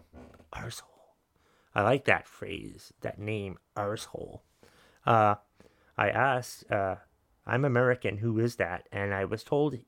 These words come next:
he's the Prime Minister of Australia. Now, I wanna see why Scott Morrison wouldn't be a prime minister's arsehole. And I think I've been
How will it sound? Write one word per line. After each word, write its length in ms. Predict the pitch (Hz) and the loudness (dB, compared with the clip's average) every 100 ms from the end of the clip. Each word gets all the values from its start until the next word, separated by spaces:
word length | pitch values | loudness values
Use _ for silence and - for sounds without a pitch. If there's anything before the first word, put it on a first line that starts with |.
| _ | _
he's 240 | 131 123 | -2 -2
the 100 | - | -4
Prime 560 | - - - 151 196 160 | -12 -8 0 2 2 0
Minister 440 | 160 180 - - | 0 -4 -6 -8
of 180 | - 123 | -4 -4
Australia. 840 | - - - - 151 143 110 - - _ _ _ _ _ _ _ _ - _ _ _ _ | -4 -8 -14 -4 0 0 0 -6 -12 _ _ _ _ _ _ _ _ -18 _ _ _ _
Now, 500 | 123 123 123 120 117 - _ _ | 0 2 4 2 0 -6 _ _
I 80 | - | 0
wanna 260 | 131 170 170 | 4 4 2
see 280 | - 139 120 | -4 -8 -6
why 760 | 117 175 208 175 120 110 117 - _ _ _ _ _ _ _ _ _ _ _ | -2 0 2 2 2 0 -4 -10 _ _ _ _ _ _ _ _ _ _ _
Scott 420 | - - 131 120 127 | -18 0 4 4 4
Morrison 680 | 117 110 107 104 98 98 101 _ _ _ | 2 2 0 -2 -2 -4 -10 _ _ _
wouldn't 340 | 120 127 123 117 | 2 4 4 0
be 140 | 117 | 0
a 60 | 107 | 0
prime 360 | - 110 101 | 2 0 2
minister's 460 | 101 104 - 107 104 - | 0 -4 -6 -10 -12 2
arsehole. 540 | 104 104 - - - - _ _ _ _ _ _ _ _ _ - | 2 2 -4 -10 -10 -16 _ _ _ _ _ _ _ _ _ -16
And 120 | - 120 | -6 -6
I 40 | |
think 300 | - 170 190 | -2 -2 0
I've 360 | 190 120 - _ _ _ _ _ _ _ _ _ _ _ | 0 -2 -6 _ _ _ _ _ _ _ _ _ _ _
been 320 | 139 143 127 | 2 2 0